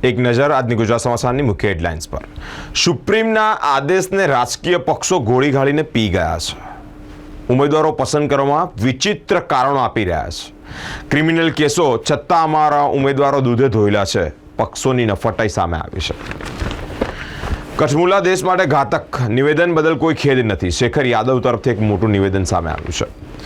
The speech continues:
રાજ્યમાં ટ્રાફિક પોલીસ એક અલગ જ કેડર ઊભી કરવા હાઈકોર્ટનું સૂચન. પ્રિયંકા ચોપરા હૈદરાબાદ પહોંચી છે. રાજા મૌલાનાની ફિલ્મ જાહેર થવાની શક્યતા છે.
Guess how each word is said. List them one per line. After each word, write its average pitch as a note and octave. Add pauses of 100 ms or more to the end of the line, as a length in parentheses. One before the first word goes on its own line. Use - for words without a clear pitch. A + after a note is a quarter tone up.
(560)
રાજ્યમાં D3
ટ્રાફિક E3
પોલીસ F3
એક E3
અલગ D#3
જ E3+
કેડર D#3+
ઊભી D3+
કરવા D3+
હાઈકોર્ટનું C3
સૂચન. A2+ (3500)
પ્રિયંકા D3
ચોપરા D#3+
હૈદરાબાદ D#3+
પહોંચી D#3
છે. D#3+
રાજા D3
મૌલાનાની D#3
ફિલ્મ D#3+
જાહેર C3
થવાની C#3
શક્યતા C#3
છે. F2+